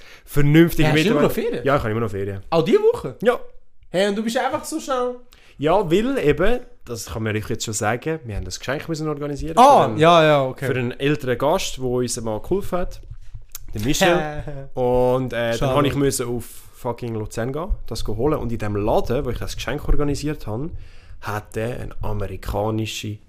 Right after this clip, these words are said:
Speaker 1: Süßigkeit an der Wand gehabt.
Speaker 2: Holy shit!
Speaker 1: Und hey, ich habe die Süßigkeiten, die ich in Amsterdam ja probiert
Speaker 2: Ja,
Speaker 1: habe,
Speaker 2: ja.
Speaker 1: auch wieder gekauft. Und hey, zu vernünftigen Preisen.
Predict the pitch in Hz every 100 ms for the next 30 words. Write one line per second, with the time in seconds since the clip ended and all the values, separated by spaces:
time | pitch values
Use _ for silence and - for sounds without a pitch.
0 | _ - - 120 117 107 - 95 92 104
1 | 90 90 - 80 82 202 254 247 233 220
2 | 196 185 - 190 175 160 - 123 123 113
3 | 131 151 156 120 120 110 143 - - 120
4 | 127 113 104 107 98 120 - 165 151 160
5 | 160 156 135 147 156 147 165 175 175 185
6 | - 131 160 170 - 107 131 - - 120
7 | 110 190 240 - - 127 110 110 117 175
8 | - 196 196 196 233 247 214 139